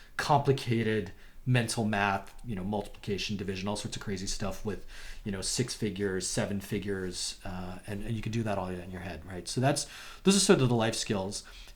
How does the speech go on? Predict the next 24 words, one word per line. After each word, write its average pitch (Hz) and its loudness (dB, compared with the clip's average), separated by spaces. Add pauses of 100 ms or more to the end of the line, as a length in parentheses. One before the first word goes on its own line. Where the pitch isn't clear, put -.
And 147 6
then 139 4
the 143 8
other 165 10
group 135 6
of 139 2
things 123 4
that 135 0
we 117 0
have 110 4
are 107 -2 (100)
interest-based, 131 4
right? 104 2
The - -4
things 120 2
that 113 -2
she 131 4
is 113 4
interested 107 -2
in. 82 -6
So, 98 0 (580)
uh, 90 -8 (100)
chorus, 143 8 (380)
ballet, 117 4